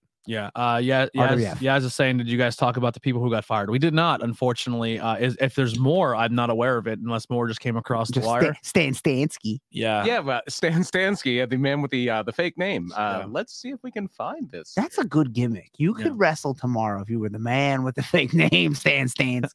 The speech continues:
Speaker 3: Also this weekend, uh, Saturday, Backbreakers, while I'm pulling this
Speaker 2: Yes.
Speaker 3: up, uh, we will be in, uh, I, I think, well, or will you be there?
Speaker 2: Yeah, probably, yeah.
Speaker 3: Uh,
Speaker 1: Yeah.
Speaker 3: I know you weren't officially booked yet. A booking that unfortunately
Speaker 2: Yeah,
Speaker 3: fell
Speaker 2: the, the
Speaker 3: through.
Speaker 2: card,
Speaker 1: Are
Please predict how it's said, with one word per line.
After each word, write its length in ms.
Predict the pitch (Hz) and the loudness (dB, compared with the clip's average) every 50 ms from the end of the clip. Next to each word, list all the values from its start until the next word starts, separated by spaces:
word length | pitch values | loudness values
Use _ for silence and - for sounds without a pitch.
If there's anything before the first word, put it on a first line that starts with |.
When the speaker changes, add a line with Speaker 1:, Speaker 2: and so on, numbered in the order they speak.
| - - - | -8 -6 0
Speaker 3:
Also 360 | 151 165 247 294 - - 349 | 2 2 4 4 4 4 4
this 220 | 269 220 185 - - | 4 4 2 2 2
weekend, 500 | 156 156 143 131 147 135 131 131 131 127 | 2 2 4 4 4 2 4 4 4 4
uh, 220 | 120 113 113 113 | 4 2 2 0
Saturday, 540 | 110 - - 196 214 247 269 247 175 127 120 | -2 2 2 2 2 4 2 2 2 0 0
Backbreakers, 960 | 117 - 135 151 202 247 - - 196 170 135 123 - - 123 110 107 98 - 123 | 0 2 2 4 4 2 2 0 0 2 2 2 0 0 -2 -2 -2 -2 0 2
while 240 | 139 139 143 143 | 4 4 4 4
I'm 100 | 139 131 | 2 0
pulling 260 | 131 - 165 147 135 127 | 0 0 2 2 4 4
this 80 | 123 185 | 6 6
Speaker 2:
Yes. 360 | 214 240 233 147 - - - | 6 6 4 4 0 -2 0
Speaker 3:
up, 220 | 123 117 113 110 | 2 2 2 0
uh, 20 | 110 - _ _ - | -2 -8 _ _ -6
we 200 | 135 139 175 226 | 0 2 4 4
will 120 | 240 277 | 4 2
be 140 | 208 240 254 | 2 4 2
in, 180 | 262 240 - 147 | 2 2 2 2
uh, 400 | 139 131 127 120 117 110 107 - | 4 4 4 4 4 2 2 2
I, 140 | - 117 120 - _ - | 2 0 0 -2 _ -8
I 80 | - | -8
think, 320 | 107 _ - 131 151 220 - _ | -8 _ -4 -4 -4 -4 -6 _
well, 340 | - - 110 110 113 - - _ _ - | -2 0 0 0 0 -2 -6 _ _ -6
or 100 | 113 113 | -4 -4
will 200 | 101 104 117 127 | -4 -2 -4 -4
you 60 | 127 127 | -2 -2
be 100 | 143 151 | -2 0
there? 100 | 160 165 | 2 2
Speaker 2:
Yeah, 120 | 190 214 | 2 4
probably, 320 | 208 160 165 202 - 151 | 4 4 2 4 4 2
yeah. 80 | 170 226 220 - | 2 2 0 -2
Speaker 3:
Uh, 180 | - 110 117 117 | -2 0 0 2
Speaker 1:
Yeah. 100 | 147 175 156 - - - - _ _ _ _ - | 2 0 -2 -4 -10 -14 -14 _ _ _ _ -2
Speaker 3:
I 80 | 151 147 | 0 2
know 40 | 147 | 2
you 100 | 147 139 | 4 4
weren't 120 | 143 131 | 2 2
officially 340 | 123 - 147 135 - 135 123 | 2 0 -2 0 2 0 0
booked 260 | 107 - 135 131 - | 2 0 0 2 2
yet. 100 | 139 123 | 0 0
A 20 | 123 | 2
booking 320 | 110 127 120 - 131 123 | 0 0 0 2 2 2
that 60 | 117 | 2
unfortunately 480 | 117 110 - 127 123 - 117 117 185 190 | 0 0 -2 -6 -6 -4 2 4 6 6
Speaker 2:
Yeah, 120 | 180 156 | 6 6
Speaker 3:
fell 80 | - - | 4 4
Speaker 2:
the, 100 | 151 143 | 2 2
the 80 | 143 156 | 4 2
Speaker 3:
through. 80 | 151 | 4
Speaker 2:
card, 220 | 147 185 180 175 | 6 4 4 4
Speaker 1:
Are 20 | - | 0